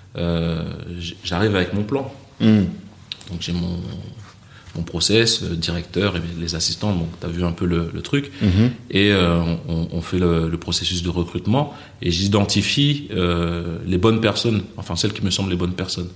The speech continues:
Speaker 2: Mhm.
Speaker 1: Euh, ça, c'est mon plan.
Speaker 2: Ok.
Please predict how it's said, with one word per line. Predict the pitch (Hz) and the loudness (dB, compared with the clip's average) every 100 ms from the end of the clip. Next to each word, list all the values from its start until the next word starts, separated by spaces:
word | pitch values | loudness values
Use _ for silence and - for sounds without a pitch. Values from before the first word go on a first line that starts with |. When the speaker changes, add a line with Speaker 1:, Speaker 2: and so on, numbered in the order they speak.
| - | -6
Speaker 2:
Mhm. | 117 85 95 110 - - - - | 0 4 4 2 -4 -20 -16 -6
Speaker 1:
Euh, | 85 80 80 85 80 - - - - - | -4 -4 -6 -10 -12 -16 -18 -20 -20 -8
ça, | - 127 | 0 4
c'est | 110 | 6
mon | 104 | 4
plan. | 92 98 87 - - - - | 4 0 0 -12 -20 -14 -2
Speaker 2:
Ok. | 92 95 | -2 0